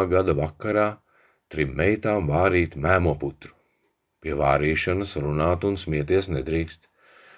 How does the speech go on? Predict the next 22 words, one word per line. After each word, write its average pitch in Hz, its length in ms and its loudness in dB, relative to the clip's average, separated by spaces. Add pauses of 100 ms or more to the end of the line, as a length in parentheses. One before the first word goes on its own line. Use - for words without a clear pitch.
(140)
Vienai 80 400 2
no 95 160 4
meitām 90 480 2
vajag 82 240 2
liet 82 240 0
ūdeni, 78 400 -2 (560)
otrai 82 400 2
bērt 73 320 2
sāli, 85 560 4 (400)
bet 73 240 -10
trešai 98 400 2
bērt 90 320 2
putrājumus. 80 640 -4 (1200)
To 123 160 6
putru 117 480 4
vajag 127 160 8
vārīt 110 400 6
stipri 113 400 -2
sāļu, 101 480 6 (640)
un, 95 160 0
kad 87 240 2
ir 82 160 4